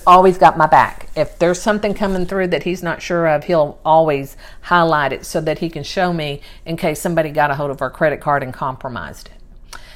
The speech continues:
So that was a little more than what I wanted to share, but now that I've done that, you kinda get an idea of,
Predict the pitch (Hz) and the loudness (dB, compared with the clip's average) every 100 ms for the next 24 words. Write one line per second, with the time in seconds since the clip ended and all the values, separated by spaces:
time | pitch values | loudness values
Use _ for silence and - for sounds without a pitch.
0 | - - 185 175 160 180 165 175 165 165 | -18 -2 2 2 2 2 2 0 -2 -2
1 | 156 160 156 151 151 151 165 156 160 151 | -2 -2 -2 -2 -2 6 8 8 6 -2
2 | 139 - 311 202 180 202 165 - 185 170 | -4 -2 2 4 4 4 0 0 0 2
3 | 165 147 151 202 196 170 156 165 160 196 | 4 2 4 4 4 2 0 -2 -4 -2
4 | 175 175 156 151 147 151 180 170 156 175 | 0 -2 -2 -2 -4 -2 4 4 4 2
5 | 156 151 | 2 2